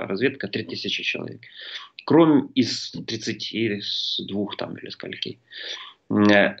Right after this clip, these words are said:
кроме этого, есть ещё насыщение самих войск российскими гражданами,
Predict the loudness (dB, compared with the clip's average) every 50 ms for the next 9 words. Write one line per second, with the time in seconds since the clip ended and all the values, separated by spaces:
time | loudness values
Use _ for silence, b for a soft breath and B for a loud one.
0 | -12 -6 2 6 6 8 8 8 6 4 4 2 -2 0 0 0 0 2 0 0
1 | 0 -2 -4 -4 -2 0 0 0 0 -2 -2 -2 0 0 0 0 -2 -2 -4 -2
2 | -2 -2 -2 -2 -2 0 2 2 2 2 0 -6 -6 -6 -6 -6 -8 -10 _ -12
3 | -12 -10 -8 -8 -6 -2 0 0 0 -2 -4 _ _